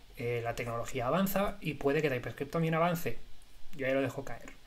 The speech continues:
Esta es la primera temporada, ¿vale?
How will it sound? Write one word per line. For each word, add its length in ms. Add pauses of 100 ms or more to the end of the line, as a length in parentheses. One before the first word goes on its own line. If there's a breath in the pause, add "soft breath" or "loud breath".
(720 loud breath)
Esta 160
es 80
la 100
primera 280
temporada, 440 (380)
¿vale? 340